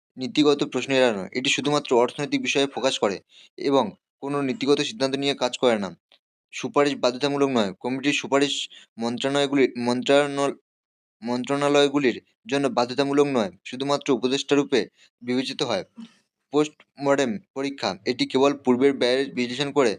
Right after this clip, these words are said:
এবং তাৎক্ষণিক সিদ্ধান্ত গ্রহণে প্রভাব ফেলে না। পাঁচ, পাবলিক অ্যাকাউন্টস কমিটির প্রাসঙ্গিকতা। ভারতের গণতন্ত্রে প্যাক একটি অত্যন্ত গুরুত্বপূর্ণ ভূমিকা পালন করে। এক, স্বচ্ছতা নিশ্চিত করে। প্যাক সরকারের আর্থিক স্বচ্ছতা ও দায়িত্ববোধ নিশ্চিত করতে সহায়ক।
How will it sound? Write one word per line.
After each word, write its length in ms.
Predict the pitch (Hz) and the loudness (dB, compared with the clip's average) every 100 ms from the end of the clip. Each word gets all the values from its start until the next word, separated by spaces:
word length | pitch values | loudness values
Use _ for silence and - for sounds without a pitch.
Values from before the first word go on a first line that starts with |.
| - - - | -8 -6 0
এবং 240 | 135 120 | 2 2
তাৎক্ষণিক 380 | 123 123 151 147 | -2 -4 -4 -4
সিদ্ধান্ত 360 | 123 135 139 | -2 -2 -2
গ্রহণে 300 | 143 143 143 | -2 -2 -4
প্রভাব 240 | 135 139 131 | 0 0 0
ফেলে 160 | 143 120 | 0 -2
না। 180 | 101 85 _ - _ _ - | -2 -8 _ -20 _ _ -10
পাঁচ, 300 | 123 139 - 117 | -8 -8 -10 -12
পাবলিক 340 | 117 135 147 | -6 -4 -2
অ্যাকাউন্টস 480 | 120 123 139 143 - | -2 0 0 0 -4
কমিটির 360 | 135 139 151 | -2 0 -2
প্রাসঙ্গিকতা। 640 | - 113 139 135 120 104 - - - - _ - | -2 -6 -4 -4 -2 -2 -6 -18 -20 -20 _ -6
ভারতের 480 | 113 127 147 143 127 | -4 -2 0 0 0
গণতন্ত্রে 500 | 123 123 143 123 110 | -2 -2 -2 -2 -6
প্যাক 300 | - 131 135 - _ _ _ | -6 -12 -12 -20 _ _ _
একটি 400 | - - 151 139 - - _ _ _ _ _ _ | -16 0 0 0 -6 -20 _ _ _ _ _ _
অত্যন্ত 400 | 127 - 143 147 | -10 -6 -6 0
গুরুত্বপূর্ণ 500 | 139 127 139 143 147 | 0 2 2 0 -2
ভূমিকা 280 | 131 131 147 | -2 0 0
পালন 240 | 135 131 127 | 2 0 2
করে। 220 | 110 90 _ 120 | 0 0 _ -4
এক, 180 | 123 | -4
স্বচ্ছতা 400 | - - - 143 | -4 -6 -4 -2
নিশ্চিত 340 | 139 135 151 - | -2 -4 -6 0
করে। 240 | 139 143 151 - _ | 0 0 -4 -20 _
প্যাক 240 | - 135 139 | -8 -6 -4
সরকারের 440 | - 113 135 139 | -2 2 4 4
আর্থিক 320 | 110 120 143 | 4 2 -2
স্বচ্ছতা 380 | - 127 143 143 | -2 -2 -2 2
ও 100 | 139 | 2
দায়িত্ববোধ 560 | 117 113 120 143 135 131 | 2 -2 -2 -6 -4 -2
নিশ্চিত 300 | 123 - - | -4 -8 -2
করতে 280 | 143 139 - | -2 0 -2
সহায়ক। 360 | 135 117 92 | 0 0 -4